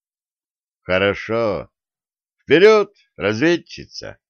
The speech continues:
Действительно, хоть так девчушку домой отправлю. Быстро спускаемся со склона. Выходим на тропу.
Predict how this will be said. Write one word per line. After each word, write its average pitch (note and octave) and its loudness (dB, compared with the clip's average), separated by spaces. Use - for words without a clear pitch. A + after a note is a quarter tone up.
Действительно, F2 -6
хоть C#3 0
так C#3 2
девчушку C3+ -6
домой G#2 -2
отправлю. D#2 -6
Быстро D#3+ 2
спускаемся A#2+ -2
со C3 -8
склона. D#2 -10
Выходим D3 0
на F#2+ -2
тропу. G#2+ -6